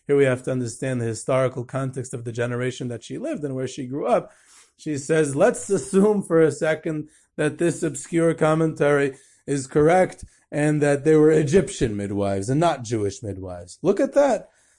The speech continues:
The whole Egyptian nation is participating in this policy of extermination that Parai promulgates, and everyone's participating.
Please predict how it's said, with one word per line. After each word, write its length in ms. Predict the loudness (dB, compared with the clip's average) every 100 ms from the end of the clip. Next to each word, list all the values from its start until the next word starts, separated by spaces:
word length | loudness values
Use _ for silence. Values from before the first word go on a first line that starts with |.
| -6
The 80 | 4
whole 200 | 8 8
Egyptian 500 | 6 2 2 0 2
nation 420 | 2 2 0 -2
is 100 | -2
participating 920 | -2 -2 0 -2 -2 -2 0 0 -2
in 80 | -2
this 200 | -2 -2
policy 540 | 0 2 2 0 -2
of 80 | -2
extermination 960 | -6 -4 -2 0 0 -2 -2 -4 -6 -8 _ _
that 240 | -6 -6 0
Parai 440 | 4 6 6 4
promulgates, 800 | 2 0 0 -4 -4 -6 -8 -18 _ _ _ -6
and 160 | 0
everyone's 480 | 2 6 6 6 2
participating. 880 | 2 2 2 -2 -4 -2 -2 -2